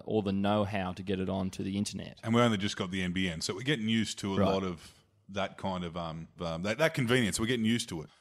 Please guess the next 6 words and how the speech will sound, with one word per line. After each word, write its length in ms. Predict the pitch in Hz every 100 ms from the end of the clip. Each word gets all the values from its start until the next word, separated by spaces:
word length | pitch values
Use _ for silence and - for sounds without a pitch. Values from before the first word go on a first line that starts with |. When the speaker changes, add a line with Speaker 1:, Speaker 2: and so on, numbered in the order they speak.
| _ -
Speaker 2:
and 200 | 113 143
we 180 | 165
are 400 | 151 135 131 131 117
obviously, 680 | 170 156 - 127 117 110
um, 460 | 104 101 98 90 78 - - 131
editors 580 | 139 135 175 - -